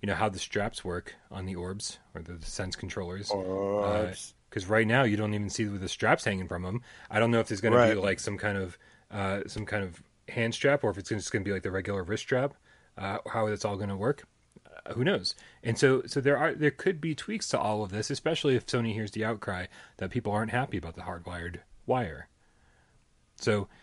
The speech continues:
Speaker 1: the, is, I don't know what the answer is, Josh, to be honest with you. I just know that I, I just, I just really hope Sony's listening, because it sounds like people would prefer to have a separate U S B C cable, uh, especially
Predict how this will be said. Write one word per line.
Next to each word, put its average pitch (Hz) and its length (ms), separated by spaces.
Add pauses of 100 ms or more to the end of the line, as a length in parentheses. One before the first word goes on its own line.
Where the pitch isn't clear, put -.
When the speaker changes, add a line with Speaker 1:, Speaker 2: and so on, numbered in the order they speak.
(520)
Speaker 1:
the, 127 240
is, 120 180 (200)
I 131 100
don't 156 120
know 147 120
what 135 140
the 110 180
answer 113 240
is, 110 160
Josh, - 440
to - 80
be 98 100
honest 98 240
with 82 120
you. 85 160
I 95 120
just 98 220
know 92 160
that 90 260 (360)
I, 104 120 (180)
I - 80
just, 101 200
I 98 100
just 98 140
really 101 200
hope 98 160
Sony's 90 300
listening, 87 400 (120)
because 85 420
it 104 100
sounds 107 420
like 98 140
people - 220
would 95 140
prefer 101 520 (880)
to 104 120
have 98 200
a 107 140
separate 127 320
U 110 160
S - 80
B 104 120
C 131 160
cable, 87 460 (380)
uh, - 200
especially 92 720